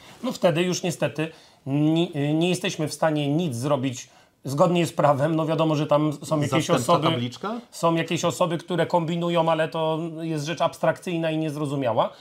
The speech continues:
Speaker 1: E, więc udajemy się do Wydziału Komunikacji, dostajemy dokument i jedziemy na stację diagnostyczną uprawnioną, e, która nada nowy numer nadwozia, tabliczkę zastępczą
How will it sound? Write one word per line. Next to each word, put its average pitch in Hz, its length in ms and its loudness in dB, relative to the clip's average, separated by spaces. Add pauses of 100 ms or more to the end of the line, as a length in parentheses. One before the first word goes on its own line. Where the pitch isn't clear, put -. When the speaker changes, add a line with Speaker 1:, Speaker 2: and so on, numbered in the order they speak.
(400)
Speaker 1:
E, 170 220 0
więc 190 400 -4
udajemy 170 500 0
się 147 480 0
do 147 140 -2
Wydziału 139 260 -2
Komunikacji, 135 600 -2
dostajemy 139 460 -2
dokument 180 580 0
i 214 60 -2
jedziemy 180 260 0
na 156 120 4
stację 156 320 -2
diagnostyczną 143 640 -2
uprawnioną, 135 680 2 (320)
e, 135 300 0
która 156 340 4
nada 180 340 4
nowy 214 300 0
numer 160 260 2
nadwozia, 139 500 2 (220)
tabliczkę 175 480 2
zastępczą 143 640 2